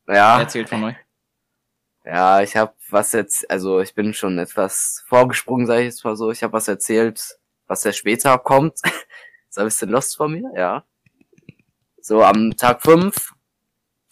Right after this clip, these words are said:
Speaker 1: wir sind halt da angekommen, ja, beim Skiverleih.
Speaker 2: <laughs>
Speaker 1: Haben dann, was denn?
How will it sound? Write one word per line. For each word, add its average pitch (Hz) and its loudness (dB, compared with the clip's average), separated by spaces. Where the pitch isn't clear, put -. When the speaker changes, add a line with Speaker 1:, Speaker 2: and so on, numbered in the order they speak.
Speaker 1:
wir 104 -4
sind 113 0
halt 110 2
da 90 8
angekommen, 135 2
ja, 123 4
beim 110 0
Skiverleih. 135 2
Speaker 2:
<laughs> - -12
Speaker 1:
Haben 110 0
dann, 110 -2
was - -18
denn? 123 -6